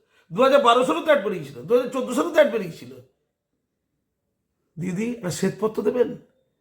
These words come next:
যে এই পরীক্ষা এক যে হয়েছে সুনিশ্চিতভাবে একদম সঠিক পদ্ধতিতে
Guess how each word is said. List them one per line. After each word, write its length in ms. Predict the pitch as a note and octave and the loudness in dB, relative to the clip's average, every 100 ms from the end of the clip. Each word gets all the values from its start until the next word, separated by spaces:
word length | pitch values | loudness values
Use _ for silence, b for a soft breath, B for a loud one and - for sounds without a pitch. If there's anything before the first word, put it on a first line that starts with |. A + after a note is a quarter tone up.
| _ _ _ - | _ _ _ -4
যে 200 | F#3+ G3 | 2 2
এই 160 | G#3+ | 2
পরীক্ষা 560 | - G3 G3 - G#3+ G#3+ G#3+ | -4 -4 -4 -2 0 0 0
এক 260 | E3 E3+ - E3+ | -6 -8 -8 -6
যে 140 | F#3 | -4
হয়েছে 580 | D#3 F#3+ F#3+ C4+ E4+ - b b b _ | 0 -2 -2 -6 -8 -12 b b b _
সুনিশ্চিতভাবে 1040 | - F#3 A#3 C#4+ - - D4+ A3+ B3+ A#3 | -16 -4 -2 -2 -4 -6 -8 -2 2 4
একদম 320 | B3 A#3 B3 C4+ | 2 2 -2 -4
সঠিক 460 | - G#3 D4+ D4 | 0 0 0 0
পদ্ধতিতে 560 | C4+ F#3+ F#3+ E3 C#3+ | -2 -2 -4 -10 -12